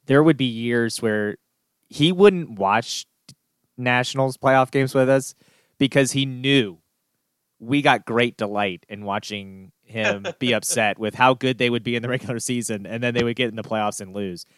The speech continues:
Speaker 1: And there was one year where they were playing the Giants, and they were up.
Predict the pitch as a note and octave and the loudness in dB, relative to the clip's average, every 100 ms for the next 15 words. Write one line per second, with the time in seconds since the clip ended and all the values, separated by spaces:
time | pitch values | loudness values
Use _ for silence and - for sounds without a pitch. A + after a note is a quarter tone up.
0 | _ A#2 D3 G3+ F#3+ B2 C#3+ D#3+ C#3 A2+ | _ -2 4 4 4 2 2 2 0 0
1 | A2 A2+ A2 - B2+ B2 A2 F#2+ A#2+ A#2 | 0 0 -2 -2 -2 -2 -4 -6 -2 -2
2 | A2 F#2 E2 - - _ _ _ _ _ | -2 -8 -12 -14 -14 _ _ _ _ _
3 | _ _ _ - A2+ A#2 A2 B2 D#3+ D3 | _ _ _ -4 0 0 2 2 6 4
4 | B2 A#2+ F#2 - | 4 4 2 -2